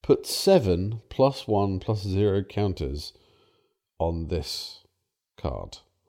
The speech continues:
It's a creature. You thought, well done. After this creature attacks or blocks a creature, discard a counter. Oh, you don't get the Oracle text, by the way. During the untap phase, controller <laughs> may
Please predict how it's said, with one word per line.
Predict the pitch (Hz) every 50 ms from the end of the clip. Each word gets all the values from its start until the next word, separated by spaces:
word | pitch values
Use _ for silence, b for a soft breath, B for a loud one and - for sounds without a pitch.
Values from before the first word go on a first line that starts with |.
| b b b b b b b b - 107
It's | 98 90 80 -
a |
creature. | - - - 87 - - - -
You | - 285
thought, | - - - 285 254 - - - 285 - 233 - - 262 - 214 -
well | 110 104
done. | - - 73 69 - B B B B B B B B B B B B B B B B _ _ _ _ _ _ _ _ _ _ -
After | 143 170 - - - 147
this | 113 113 113 110
creature | - - 131 113 92 - 107 92
attacks | - - 113 104 82 85 -
or | 107 92
blocks | 80 98 107 98 76 71 67 - - - - -
a | 92
creature, | - - 87 85 73 - - 87 90 101 - -
discard | 90 - - - - 90 78 87 87
a | -
counter. | - - - 139 147 117 - - 76 69 71 - _ _ _ _ _ _ _ _ _ _ _ _ _ -
Oh, |
you | 107 104 98 98 95 101
don't | 104 117 110 104 -
get | 98 90 73
the | 90
Oracle | 90 90 85 - - 80
text, | - 76 69 - - -
by | 78
the | 78 78
way. | 78 78 B B B B B B B B -
During | - 135 147 156 156 156 151
the | 143 139
untap | 139 139 131 - - 139 113 - -
phase, | - - 85 85 90 98 110 113 - - - - -
controller | - - 392 349 - - 151 - 101 - 101
<laughs> | 101
may | 95 95 95 95 95 92